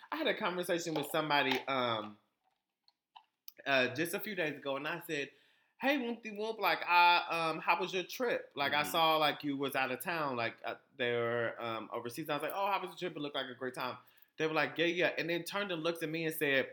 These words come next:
Speaker 1: "You really should travel more so you could experience that."
Speaker 2: Listen to you?
Speaker 1: <laughs>
Speaker 2: Bye.
Speaker 1: And I cracked up laughing, and I, and I cracked up laughing. They were like, "Oh, what's funny?" And I was like, "It's crazy to me that you assume that I don't travel because I don't post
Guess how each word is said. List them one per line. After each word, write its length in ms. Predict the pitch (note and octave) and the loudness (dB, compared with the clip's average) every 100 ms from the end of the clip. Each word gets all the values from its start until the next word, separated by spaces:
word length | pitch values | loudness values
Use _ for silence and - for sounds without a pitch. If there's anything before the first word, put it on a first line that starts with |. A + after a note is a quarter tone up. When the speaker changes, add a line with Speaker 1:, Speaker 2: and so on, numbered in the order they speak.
| - _ _ _ | -10 _ _ _
Speaker 1:
"You 200 | - C3+ G#2 | -12 -12 -8
really 220 | A#2+ C#3 | -6 -4
should 200 | B2+ A#2 | -6 -10
travel 340 | - C3+ A#2 A#2+ | -10 -8 -6 -6
more 220 | G#2+ G#2 | -8 -8
so 100 | A#2+ | -8
you 140 | A2+ | -12
could 160 | A2+ A2 | -10 -12
experience 540 | G#2 - B2 A2 G#2 | -12 -12 -8 -8 -8
that." 340 | - F#2 D#2+ - _ _ _ - | -4 -4 -6 -12 _ _ _ -4
Speaker 2:
Listen 220 | F#3 G#3+ | 4 6
to 100 | C#3+ | 6
you? 540 | E3 A#3+ D4+ D#4 D#4 - _ | 4 4 6 4 0 -8 _
Speaker 1:
<laughs> 1600 | - - F4+ - - _ _ _ _ _ _ _ F#4 G4+ G4 F4 | -8 -8 -14 -14 -20 _ _ _ _ _ _ _ -4 -2 0 0
Speaker 2:
Bye. 580 | G3+ G3 - G3 - F#3+ - | 2 4 4 2 -2 -2 2
Speaker 1:
And 140 | A3 | 6
I 120 | A3+ A3+ - - | 6 6 -2 -4
cracked 200 | B3 G3+ | -2 0
up 120 | F#3 | -2
laughing, 600 | F3+ F3+ G#3 G#3+ F3 D#3 | 2 6 6 6 2 2
and 120 | E3+ F3 | 2 4
I, 180 | E3+ E3 - - | 4 2 -6 2
and 140 | F#3 | 6
I 120 | F#3 | 8
cracked 240 | F3+ - G3 | 6 2 2
up 60 | |
laughing. 200 | A3 A#3+ | 2 4
They 100 | G#3 | 2
were 60 | G#3 | 4
like, 180 | G3 D#3+ | 4 4
"Oh, 140 | F#3+ | 0
what's 220 | F#3+ F#3+ - | 0 -2 0
funny?" 200 | A3+ F#3 | -2 0
And 80 | |
I 40 | F3+ | 0
was 140 | F3 | 0
like, 200 | E3+ C#3 - - _ _ _ D#3+ | 2 0 -2 -18 _ _ _ -2
"It's 180 | D#3 - | -2 -2
crazy 380 | G3+ G#3+ A3 G3 | -2 -2 -4 -6
to 100 | E3+ | -4
me 220 | D3 E3+ | 0 0
that 260 | D3 C3 - | 0 -4 -4
you 200 | F3+ - | -6 -2
assume 440 | D#3 D3 - F3+ G3+ | -2 -2 -2 -4 -2
that 200 | E3+ C3 | -2 0
I 60 | |
don't 180 | C#3+ C3 | 0 -2
travel 460 | - - D#3+ G3+ E3+ | -8 -8 -4 -2 -2
because 340 | C#3 B2+ D#3 | -4 -6 -2
I 100 | C#3+ | 0
don't 200 | C#3 A#2 - | -2 -6 -6
post 300 | F3+ D#3+ | -4 -4